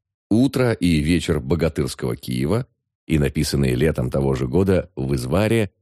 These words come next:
картиной «Гонец». Со всем новой оригинальностью и поэтичностью трактовки –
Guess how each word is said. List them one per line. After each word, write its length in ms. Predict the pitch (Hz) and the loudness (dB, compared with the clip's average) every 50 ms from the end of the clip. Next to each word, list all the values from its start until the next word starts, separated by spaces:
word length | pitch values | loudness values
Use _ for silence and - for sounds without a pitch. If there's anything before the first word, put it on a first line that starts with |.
| _ _ - | _ _ -4
картиной 680 | - 90 85 80 - - 110 110 107 104 101 87 78 _ _ _ - | -2 0 0 0 -2 -2 0 2 4 2 2 0 -2 _ _ _ -8
«Гонец». 580 | 78 76 85 80 78 76 71 - - - - - _ _ _ _ _ _ _ _ _ _ _ _ _ - | -2 0 0 2 2 0 -2 -4 -8 -12 -12 -12 _ _ _ _ _ _ _ _ _ _ _ _ _ -8
Со 180 | - - 101 95 | -2 0 0 0
всем 320 | - - 151 143 123 101 | 2 2 2 4 4 4
новой 280 | 107 123 123 107 104 101 | 4 4 4 2 2 2
оригинальностью 1000 | - 92 85 85 76 78 78 92 127 120 87 71 69 - - - 73 71 67 - | 2 2 2 2 2 2 2 2 2 2 2 0 -2 -4 -4 -4 -4 -4 -4 -2
и 140 | - 95 92 | 0 0 0
поэтичностью 1000 | - - - 95 92 90 82 - 107 113 - - - 85 80 - - - 80 | 0 0 0 2 2 2 0 0 0 0 0 0 -2 -4 -4 -4 -4 -4 -4
трактовки – 840 | 73 - 71 73 71 - - - 123 123 98 - - 92 90 82 73 | -4 -2 -4 -4 -4 -4 -2 -2 0 0 0 -2 0 0 0 0 -2